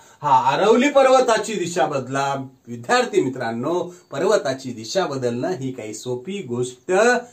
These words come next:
नसते, कारण आपल्या सह-, मनात सहज कुतूहलाने फार विचार न करता प्रश्न निर्माण होतात,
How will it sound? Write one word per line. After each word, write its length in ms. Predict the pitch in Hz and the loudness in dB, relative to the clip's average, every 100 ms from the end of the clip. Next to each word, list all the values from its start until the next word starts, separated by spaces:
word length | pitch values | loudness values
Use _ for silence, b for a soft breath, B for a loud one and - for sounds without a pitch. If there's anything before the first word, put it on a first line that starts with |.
| B | B
नसते, 560 | 117 226 226 - 202 208 | -2 0 0 2 4 4
कारण 420 | 208 - - 131 | 0 -6 -6 -4
आपल्या 460 | 131 139 - 180 170 | -2 -4 -6 -6 -4
सह-, 240 | - 147 135 | -6 -8 -10
मनात 440 | 123 143 170 185 - | -6 -2 0 -2 -4
सहज 420 | - 262 302 294 | -2 4 4 2
कुतूहलाने 1120 | - - 190 175 139 131 117 131 185 185 185 B B _ | -10 -4 0 2 2 0 0 2 4 4 2 B B _
फार 360 | 190 214 247 - B | 0 2 2 0 B
विचार 460 | 151 185 269 262 247 | -4 0 4 4 4
न 140 | 220 | 4
करता 360 | 185 160 139 151 | 4 0 2 -2
प्रश्न 340 | 151 135 151 | -2 -6 -4
निर्माण 400 | 147 135 127 123 | -2 -2 -2 -2
होतात, 420 | 117 110 - 185 | -4 -6 -2 -2